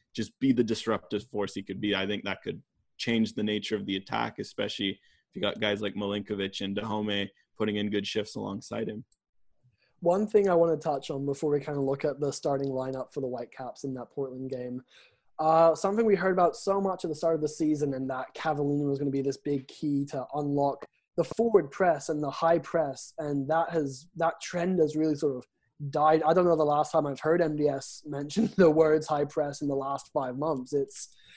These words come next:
Speaker 2: it comes and goes, and it never quite stuck, and I'm not sure if Cavallini is out and out the guy to be, like, the focal point of this high press, to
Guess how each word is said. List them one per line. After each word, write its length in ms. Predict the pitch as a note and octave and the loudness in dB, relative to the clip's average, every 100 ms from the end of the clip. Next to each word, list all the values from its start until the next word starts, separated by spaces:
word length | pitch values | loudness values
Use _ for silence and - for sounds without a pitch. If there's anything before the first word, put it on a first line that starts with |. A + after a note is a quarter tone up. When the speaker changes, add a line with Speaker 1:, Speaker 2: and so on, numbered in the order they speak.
| - | 4
Speaker 2:
it 200 | E3 D#3+ | 4 4
comes 320 | G3 G#3 G#3 | 2 4 6
and 160 | G3 F3 | 4 6
goes, 320 | E3+ F3 F3+ | 6 8 6
and 100 | E3+ | 4
it 100 | D#3 | 0
never 240 | E3+ F3 | 0 0
quite 360 | E3+ - E3+ E3 | -2 0 0 0
stuck, 460 | - - D3+ D#3 E3 | -4 0 0 0 -2
and 100 | C#3+ | -2
I'm 80 | |
not 180 | C#3+ D#3 | 0 -2
sure 200 | - D#3+ | 2 4
if 80 | D3 - _ _ _ _ - | 4 0 _ _ _ _ -2
Cavallini 640 | F3+ E3 E3 E3 D#3+ D3+ | 2 6 6 6 4 2
is 120 | C#3 - - | 0 -2 4
out 220 | E3 E3 | 6 6
and 100 | D#3 | 2
out 200 | D3 C#3 C#3 | 0 -2 -2
the 120 | C#3+ | -2
guy 440 | C#3+ C#3+ C#3 D3 D3 | 0 0 2 2 2
to 140 | C#3+ | 0
be, 220 | C#3 C3+ C3+ | -2 0 0
like, 120 | B2 - - _ | -2 -14 -20 _
the 100 | - | -6
focal 460 | - - E3 D#3+ E3+ | -4 4 4 4 0
point 320 | C#3+ E3 D#3+ - | 0 0 0 4
of 180 | D#3+ D#3 | 2 4
this 160 | D#3 | -2
high 200 | - D#3+ | 2 2
press, 320 | D3+ - D#3+ - | 2 0 -2 -4
to 140 | A2+ | -14